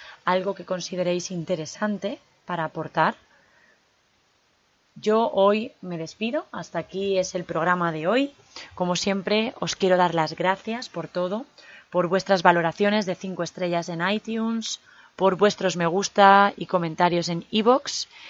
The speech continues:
Y como sabéis, podéis encontrarme en handyspanish punto com o en Instagram con el mismo nombre,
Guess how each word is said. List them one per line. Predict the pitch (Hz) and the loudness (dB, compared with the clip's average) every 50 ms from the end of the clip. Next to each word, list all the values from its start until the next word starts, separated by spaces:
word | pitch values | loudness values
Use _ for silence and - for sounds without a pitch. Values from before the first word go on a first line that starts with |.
| - - - - - _ _ | -20 -20 -20 -20 -20 _ _
Y | - - | -14 -8
como | - 202 202 202 208 | -2 -2 0 0 2
sabéis, | - 226 226 233 233 240 233 - - | 4 6 6 8 8 6 4 0 -8
podéis | - - 190 185 185 208 220 - | -6 0 2 4 4 4 4 2
encontrarme | 220 214 196 - 190 185 180 170 202 202 196 196 196 196 202 202 202 214 - _ - - - - _ - | 0 -6 -4 -2 -4 -2 0 2 4 4 4 2 0 -2 -2 -2 -4 -8 -10 _ -20 -20 -20 -20 _ -4
en | - 175 175 - - - - - | -2 -2 -2 -2 -6 -10 -6 -2
handyspanish | 226 220 214 196 175 - - 196 185 185 180 175 - - | -2 0 0 -2 -4 -6 -8 -8 -6 -6 -8 -12 -12 -12
punto | - 180 170 160 214 214 | -12 -12 -10 -8 -8 -6
com | - 226 247 262 269 294 - _ _ _ _ - | -2 0 0 0 -2 -6 -10 _ _ _ _ -12
o | 143 147 | -10 -8
en | 165 | -4
Instagram | 208 240 240 - - 262 254 262 269 262 262 - _ _ _ _ _ _ _ _ | -4 -6 -6 -4 -6 -6 -4 -4 -6 -6 -8 -14 _ _ _ _ _ _ _ _
con | - 175 170 | -4 -2 -2
el | 165 175 | 0 0
mismo | 196 214 - - 170 151 | -2 -2 -4 -4 -6 -6
nombre, | 147 147 147 147 160 233 311 | -6 -6 -6 -6 -6 -6 -8